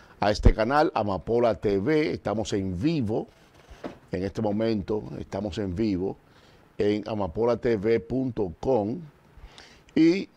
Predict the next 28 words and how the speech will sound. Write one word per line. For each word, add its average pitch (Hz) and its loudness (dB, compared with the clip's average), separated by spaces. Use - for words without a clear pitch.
por 117 -4
supuesto, 127 0
en 101 -2
la 95 -4
plataforma 113 -2
de 101 0
YouTube, 120 -2
por 92 -6
lo 92 -4
que 98 -4
le 95 -2
pedimos 104 -2
suscribirse, 107 -4
activar 123 4
la 170 4
campanita 156 0
para 101 -4
que 95 -4
le 98 -2
avisemos 117 4
que 92 -2
ya 98 0
estamos 113 -2
en 98 -2
el 123 0
aire, 120 2
el 101 -8
programa. 123 -2